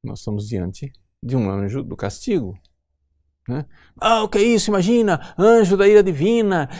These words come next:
Me, o, o senhor é medieval mesmo, o senhor acredita que tem, que o anjo vai vir castigar a terra, que Deus vai mandar um castigo, et cetera e tal?" Gente, pelo amor de Deus, olha, para. Para de bobagem.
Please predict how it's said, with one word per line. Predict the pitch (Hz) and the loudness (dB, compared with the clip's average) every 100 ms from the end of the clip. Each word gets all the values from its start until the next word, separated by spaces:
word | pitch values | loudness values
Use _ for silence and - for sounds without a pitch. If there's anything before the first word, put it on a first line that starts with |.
| - | -8
Me, | 196 196 | -6 -6
o, | 190 202 185 160 | -4 -6 -6 -6
o | 180 | -8
senhor | - 233 208 | 2 4 4
é | 196 190 | 0 0
medieval | 202 196 196 151 139 185 | 0 2 0 2 2 2
mesmo, | 170 156 185 156 | 0 0 0 -2
o | |
senhor | - | -4
acredita | 185 165 156 190 175 | -6 -4 -4 -2 -4
que | - | -2
tem, | 175 175 | -4 -4
que | 147 170 | -2 0
o | 160 | 2
anjo | 196 170 160 | 0 0 -2
vai | 156 | -2
vir | 151 185 | -2 -2
castigar | 170 - 143 135 160 | -4 -4 -2 0 0
a | 143 | 0
terra, | 139 160 135 | 0 0 0
que | 135 | -4
Deus | 151 | -2
vai | 160 | -2
mandar | 147 147 | 0 -2
um | 156 | 0
castigo, | 135 - 156 139 | -4 -4 -6 -4
et | 135 | -4
cetera | 143 139 | -6 -4
e | |
tal?" | 151 151 | -4 -4
Gente, | 180 135 | -8 -8
pelo | 185 185 | -10 -10
amor | 175 | -10
de | 139 | -12
Deus, | 139 - _ | -14 -16 _
olha, | - 139 - - | -16 -16 -16 -8
para. | - 226 - _ _ _ _ _ _ _ _ _ _ _ _ _ _ _ _ - | -8 -8 -16 _ _ _ _ _ _ _ _ _ _ _ _ _ _ _ _ -10
Para | 190 | -8
de | 156 | -6
bobagem. | 123 120 120 | -6 -6 -8